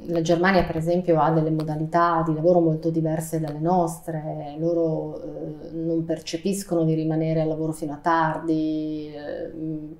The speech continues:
poi magari sono molto più produttivi rimanendoci meno ore, ehm, quindi noi cerchiamo di affrontare questi temi, eh, prim-, in primo luogo, eh, facendo una buona attività, buona, insomma, stiamo cercando di mettere, sono due anni che ci lavoro,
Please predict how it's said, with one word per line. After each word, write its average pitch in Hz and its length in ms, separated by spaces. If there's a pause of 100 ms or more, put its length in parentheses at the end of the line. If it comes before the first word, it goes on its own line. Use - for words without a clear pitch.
(120)
poi 175 160
magari 165 280
sono 165 180
molto 160 220
più 160 160
produttivi 165 680
rimanendoci 156 680
meno 156 240
ore, 160 500 (520)
ehm, 165 680 (160)
quindi 208 220
noi 226 140
cerchiamo 170 340
di 175 80
affrontare 180 520
questi 165 340
temi, 190 360 (220)
eh, 180 100
prim-, 208 340
in 208 60
primo 214 240
luogo, 285 600
eh, - 580 (120)
facendo 190 300
una 180 100
buona 180 260
attività, 175 380
buona, 147 300
insomma, - 220
stiamo 185 200
cercando 185 420
di 160 80
mettere, 160 440 (320)
sono 180 260
due 180 160
anni 170 300
che 165 100
ci 165 180
lavoro, 175 520